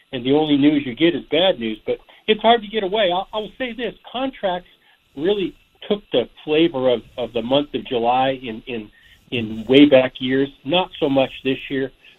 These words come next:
Uh, not so much since the new C B A came into effect. These rookie deals are much easier to do now. I think we would sit on pins and needles waiting to get our rookies done till the last second. Those things seem to happen overnight now.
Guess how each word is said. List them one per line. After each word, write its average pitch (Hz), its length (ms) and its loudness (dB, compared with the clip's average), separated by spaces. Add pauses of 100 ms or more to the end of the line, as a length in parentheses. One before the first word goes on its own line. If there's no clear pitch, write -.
Uh, 113 100 -10
not 156 300 -2
so 143 80 0
much 143 180 6 (160)
since 147 260 -4
the 143 80 -4
new 139 200 -2 (100)
C 147 100 -2
B 117 200 -6
A 139 200 -2
came 143 180 -4
into 135 200 -2
effect. 135 380 -4
These 131 180 -4
rookie 165 300 -4
deals 139 340 0
are 127 80 -4
much 139 320 -4
easier 131 300 -2
to 123 100 -4
do 139 280 -6
now. 131 340 -4 (340)
I - 80 -4
think - 240 2 (260)
we 156 140 4
would 147 160 4 (120)
sit 175 120 4
on 147 200 4
pins 156 280 -4
and 131 100 -4
needles 147 300 -2
waiting 147 340 -2
to 131 80 -10
get 135 160 -4
our 123 140 -4
rookies 131 400 -6
done 127 260 -4 (300)
till 123 220 -2
the 127 60 -2
last 180 280 -4
second. 165 320 0 (180)
Those 165 280 -2
things 120 280 -8
seem 135 180 -4
to 120 100 -4
happen 131 300 -6
overnight 123 540 -4
now. 110 220 -8